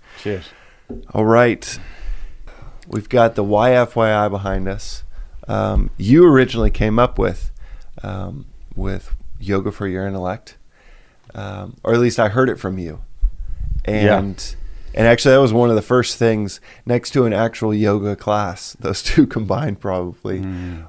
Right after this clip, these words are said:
Speaker 2: were the things that, that, and really what it really was, Yoga for Your Intellect, that phrase that just, um, it was like a laser beam. I was like, "I need to go figure out what that is." Where did you come up with the term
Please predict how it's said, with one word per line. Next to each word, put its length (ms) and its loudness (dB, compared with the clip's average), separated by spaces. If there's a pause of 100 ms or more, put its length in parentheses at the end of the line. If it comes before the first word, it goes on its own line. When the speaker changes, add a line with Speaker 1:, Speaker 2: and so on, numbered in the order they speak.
(100)
Speaker 2:
were 680 4
the 140 -2
things 440 -2
that, 240 0 (680)
that, 340 0 (260)
and 240 4
really 240 8
what 240 4
it 160 6
really 260 6
was, 520 0
Yoga 320 -2
for 160 -6
Your 160 -4
Intellect, 440 -8 (380)
that 160 -6
phrase 480 -2
that 240 -4 (480)
just, 480 -6
um, 400 -4 (240)
it 60 -16
was 120 -10
like 120 -4
a 60 -6
laser 340 -6
beam. 220 -10
I 20 -12
was 100 -14
like, 140 -12
"I 60 -10
need 200 -10
to 60 -12
go 160 -12
figure 280 -14
out 120 -12
what 160 -16
that 160 -12
is." 180 -14 (680)
Where 460 -4
did 80 -4
you 60 -6
come 200 -6
up 180 -10
with 100 -12
the 80 -8
term 460 -8